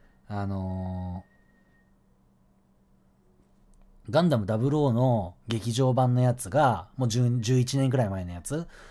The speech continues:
あれがね、あのー、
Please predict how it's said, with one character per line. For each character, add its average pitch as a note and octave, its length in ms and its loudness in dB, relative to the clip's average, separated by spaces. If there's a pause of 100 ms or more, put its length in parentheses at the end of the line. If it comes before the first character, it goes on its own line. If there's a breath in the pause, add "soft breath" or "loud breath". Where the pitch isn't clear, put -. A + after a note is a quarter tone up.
(180 loud breath)
あ D3 140 -4
れ D#3 100 0
が D#3 720 2
ね、 D#3+ 320 0
あ G#2 100 -4
の G2 680 -6
ー、 - 40 -20